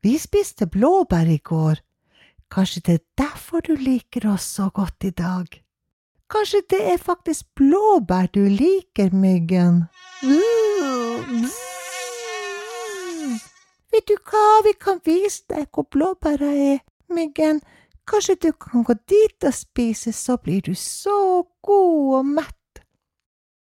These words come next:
Og på den måten så tok Elle og Maja og førte myggen til blåbærene, og myggen spiste seg god og mett. "Bzz!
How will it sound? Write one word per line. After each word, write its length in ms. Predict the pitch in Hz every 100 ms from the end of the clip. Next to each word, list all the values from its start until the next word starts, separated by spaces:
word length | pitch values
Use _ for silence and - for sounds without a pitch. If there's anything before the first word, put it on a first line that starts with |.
| _ -
Og 80 |
på 100 | - 175
den 320 | 202 262 294
måten 640 | 277 262 247 - 254 254 247 _ _ _ _
så 400 | - - 165 151
tok 240 | 151 - -
Elle 320 | 180 233 233
og 80 | 226
Maja 420 | 220 220 220 214 - - _ _ _
og 160 | 381 349
førte 640 | - - 277 262 254 - 262
myggen 680 | 226 220 220 185 180 208 202 -
til 140 | 240 233 -
blåbærene, 1040 | 208 208 254 254 - 175 175 175 180 190 - - _ _ -
og 140 | 427 381
myggen 520 | 311 294 262 240 262 247
spiste 520 | - - 220 - 208
seg 380 | - 175 160 151 _
god 560 | - 277 311 277 254 240
og 160 | 220 208
mett. 460 | 202 202 180 - - - 196
"Bzz! 220 | 240